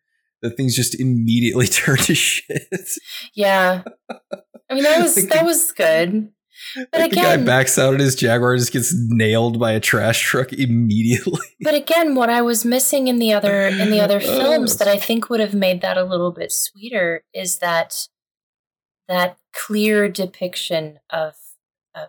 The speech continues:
Speaker 2: Shadyside versus Sunnyvale.
Speaker 1: Mm-hmm.
Speaker 2: You know, that look
Speaker 1: Yeah.
Speaker 2: that we never really got, you know, establishing shots, um, background stuff.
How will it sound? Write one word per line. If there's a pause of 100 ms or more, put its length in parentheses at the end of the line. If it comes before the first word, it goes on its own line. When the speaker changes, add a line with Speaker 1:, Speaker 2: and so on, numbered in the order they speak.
(120)
Speaker 2:
Shadyside
versus
Sunnyvale. (720)
Speaker 1:
Mm-hmm. (180)
Speaker 2:
You
know,
that (140)
look
Speaker 1:
Yeah.
Speaker 2:
that
we
never
really
got, (480)
you
know,
establishing
shots, (380)
um, (580)
background
stuff.